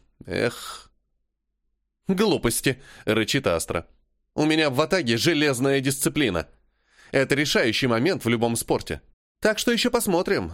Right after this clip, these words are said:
насколько ваша семья результативна на поле». К нашему столу подходит Ира Шереметьева. Пышногрудую графиню сложно не заметить.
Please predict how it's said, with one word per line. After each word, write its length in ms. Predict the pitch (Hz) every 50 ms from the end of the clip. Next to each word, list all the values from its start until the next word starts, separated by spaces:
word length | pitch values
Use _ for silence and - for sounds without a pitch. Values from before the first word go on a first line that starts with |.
| - -
насколько 460 | - 170 175 - - 160 127 - 143
ваша 260 | 120 131 127 - 147 131
семья 480 | - - 156 135 131 127 170 220 208 - - - - - - -
результативна 720 | - 185 185 190 165 185 175 - 170 170 - 190 160 165 165
на 100 | 156 156
поле». 340 | 156 - 165 123 85 80 - - - _ _ _ _ _ _ _ _ _ _ _
К 100 | - -
нашему 340 | 131 196 240 - - 180 170
столу 320 | 143 - 127 110 135 180
подходит 440 | - 123 104 - 143 143 127 117 -
Ира 200 | 113 110 104 104
Шереметьева. 680 | - - 101 104 95 95 82 76 - - 60 - 50 - - - _ _ _ _ _ _ _
Пышногрудую 640 | 120 117 - 131 123 104 117 120 113 98 104 101
графиню 480 | 95 95 101 98 - - 143 156 156 151
сложно 340 | - - 95 90 87 82 92
не 140 | 92 95 95
заметить. 500 | 104 117 120 120 101 85 - - -